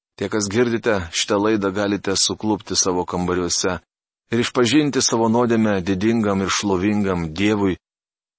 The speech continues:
kuris mato mūsų širdis, kuris kiekvieną iš mūsų pažįsta vardu. Nusižeminkite po galinga Dievo ranka, kad atėjus metui galėtumėte būti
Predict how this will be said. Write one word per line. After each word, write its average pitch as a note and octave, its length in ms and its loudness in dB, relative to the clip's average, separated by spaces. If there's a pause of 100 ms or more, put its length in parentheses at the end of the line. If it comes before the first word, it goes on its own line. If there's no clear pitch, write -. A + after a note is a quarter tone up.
(220)
kuris - 380 -2 (100)
mato G#2 540 0 (260)
mūsų F#2 400 -4
širdis, E2+ 480 -2
kuris G2 400 0 (320)
kiekvieną C3 560 2
iš - 160 -2
mūsų G#2 320 2
pažįsta E2+ 680 -4 (340)
vardu. E2+ 460 -4 (1500)
Nusižeminkite F#2+ 960 0
po E2+ 160 -2
galinga F2 420 -2
Dievo E2 300 -2
ranka, E2+ 380 -4 (840)
kad A#2 160 4
atėjus D3+ 480 6
metui C#3+ 480 2 (480)
galėtumėte G#2+ 640 0
būti G#2 380 0